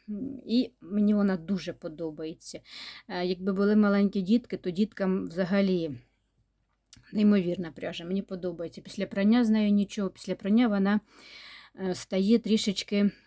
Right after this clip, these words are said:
ну, така плотніша, підзбитіша, забиваються усі оці. Ну, і тут і так, в принципі, нічого не помітно, але, е, шорти в мене, м, до речі, я їх ношу постійно ввечері вдома,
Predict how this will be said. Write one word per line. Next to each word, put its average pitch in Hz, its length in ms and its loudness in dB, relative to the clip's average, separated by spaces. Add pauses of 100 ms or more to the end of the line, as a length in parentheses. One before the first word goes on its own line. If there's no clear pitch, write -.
ну, 185 280 -4
така 185 420 -2 (360)
плотніша, 214 640 4
підзбитіша, 175 920 -4 (400)
забиваються 185 800 0
усі 185 360 -2
оці. - 320 -2
Ну, 202 100 10
і 214 40 4
тут 214 220 -6
і 220 40 4
так, 262 260 -4
в - 20 -20
принципі, 190 460 -8
нічого 190 520 -4 (480)
не 190 160 -2
помітно, 180 560 0
але, 202 300 4 (580)
е, 185 220 -2
шорти 226 440 2
в 202 40 4
мене, 190 440 4 (400)
м, 175 220 -4
до 190 100 -2
речі, 190 340 0
я 190 140 2
їх 185 340 -2 (120)
ношу 190 380 0
постійно 214 680 4 (420)
ввечері 190 380 -4
вдома, 185 440 0